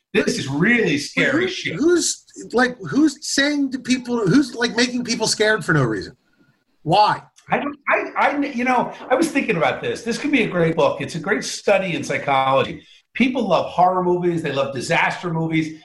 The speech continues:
Speaker 1: Now they get to kind of live one out for real. They're like, "Oh, this is really scary." Yeah, but the numbers aren't that bad. It doesn't matter. It's really bad.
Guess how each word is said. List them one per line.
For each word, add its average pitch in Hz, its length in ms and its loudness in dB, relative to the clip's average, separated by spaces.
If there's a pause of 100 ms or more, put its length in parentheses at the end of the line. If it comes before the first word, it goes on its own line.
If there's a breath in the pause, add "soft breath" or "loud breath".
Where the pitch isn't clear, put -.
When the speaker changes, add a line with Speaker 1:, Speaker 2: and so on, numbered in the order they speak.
(120)
Speaker 1:
Now 202 200 2
they 247 140 -2
get 220 160 -4
to - 80 -8
kind 175 220 -2
of 139 160 -4
live 185 260 2
one 170 160 2
out 156 240 -2
for 147 100 -6
real. 151 280 0
They're 123 100 -4
like, 120 180 -2
"Oh, - 200 2
this 220 180 -8
is 113 80 -14
really 208 160 -10
scary." 214 440 0 (440 loud breath)
Yeah, 320 160 2
but 339 100 -2
the 269 80 2
numbers 302 320 2
aren't 208 200 2
that 156 180 2
bad. 135 260 2
It - 60 -8
doesn't 170 220 0
matter. 175 320 2
It's 143 120 -8
really 160 360 0
bad. 160 480 2